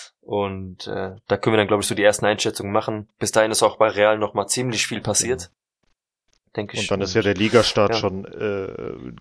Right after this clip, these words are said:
Speaker 2: die
Speaker 1: Endlich.
Speaker 2: Woche drauf
Speaker 1: Ich
Speaker 2: am
Speaker 1: glaub
Speaker 2: Wochenende, also da haben
Speaker 1: Ja.
Speaker 2: wir doch gut was, äh,
Speaker 1: Da geht's euch
Speaker 2: zu tun.
Speaker 1: genauso wie uns wahrscheinlich, ihr könnt's kaum erwarten.
Speaker 2: Ja.
Speaker 1: War dann doch irgendwie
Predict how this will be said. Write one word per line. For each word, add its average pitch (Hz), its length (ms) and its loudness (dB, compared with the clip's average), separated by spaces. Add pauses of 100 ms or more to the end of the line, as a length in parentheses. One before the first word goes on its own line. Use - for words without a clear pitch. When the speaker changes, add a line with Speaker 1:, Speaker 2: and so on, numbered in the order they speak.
(280)
Speaker 2:
die 117 60 2
Speaker 1:
Endlich. 123 240 4 (180)
Speaker 2:
Woche 110 80 6 (160)
drauf 113 300 8
Speaker 1:
Ich - 60 -10
Speaker 2:
am 127 40 4
Speaker 1:
glaub 120 160 8
Speaker 2:
Wochenende, 104 640 0
also 90 480 -2 (1040)
da 107 100 2
haben 107 140 4
Speaker 1:
Ja. 92 80 -2
Speaker 2:
wir 98 80 2
doch 90 380 -2 (220)
gut - 300 -4
was, - 560 -2
äh, 104 260 -4 (480)
Speaker 1:
Da 117 120 4
geht's 135 180 2
euch 135 80 6
Speaker 2:
zu - 60 -2
tun. 131 80 4
Speaker 1:
genauso 120 240 2
wie 120 60 2
uns 127 140 2
wahrscheinlich, 117 320 0
ihr - 60 -10
könnt's 117 220 -2
kaum 110 160 2
erwarten. 107 460 2
Speaker 2:
Ja. - 60 -20 (600)
Speaker 1:
War 98 120 -2
dann 104 220 -6
doch 110 220 -4
irgendwie 104 580 -6